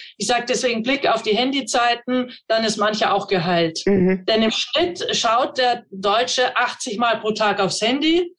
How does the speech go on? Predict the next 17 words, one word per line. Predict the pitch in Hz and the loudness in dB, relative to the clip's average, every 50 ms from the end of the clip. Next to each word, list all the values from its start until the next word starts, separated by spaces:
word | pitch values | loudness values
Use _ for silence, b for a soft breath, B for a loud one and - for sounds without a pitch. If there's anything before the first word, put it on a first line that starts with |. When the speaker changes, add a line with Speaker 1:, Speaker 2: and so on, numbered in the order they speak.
| b b b b b b b _ | b b b b b b b _
Speaker 1:
Ich | - 202 240 | -2 0 0
habe | 247 247 247 | 2 2 0
jetzt | 240 240 247 | -2 0 -2
sogar | 254 214 240 226 226 208 | -2 0 0 0 0 0
gelesen | 233 226 220 233 269 269 - 277 240 | -2 -2 -2 -2 -2 -2 -2 -4 -2
von | - 262 220 | 0 -2 -2
in | 220 226 226 | 0 0 0
einer | 226 208 208 202 202 202 - | 2 2 2 2 2 0 0
amerikanischen | 202 202 202 208 202 202 - 220 226 240 233 - 254 233 | 0 0 0 0 0 0 0 0 0 0 -2 -4 -4 -4
Studie, | 220 - - 254 247 254 254 262 254 220 | -4 -4 -2 -2 0 2 2 2 2 2
dass | 214 214 202 - | 0 0 -2 0
der | - 226 214 | -2 -2 0
Mensch | 220 226 226 - | 0 -2 0 0
angeblich | - 220 226 202 220 220 220 - 226 202 - | 0 0 0 0 -2 -2 -2 -2 -4 -6 -2
über | - 269 262 285 262 | -2 0 0 0 0
zweitausendeinhundert | 262 - - 208 220 240 247 - - 247 233 247 240 - 254 240 - - 196 226 254 285 302 285 247 269 277 269 262 254 226 - - | -2 -2 -2 0 0 0 -2 0 0 0 0 0 0 -2 -6 -8 -4 -2 0 0 0 0 -2 -2 0 0 2 2 2 0 0 0 -2
Mal | 202 196 196 208 233 247 262 262 | 0 0 2 2 2 0 0 -2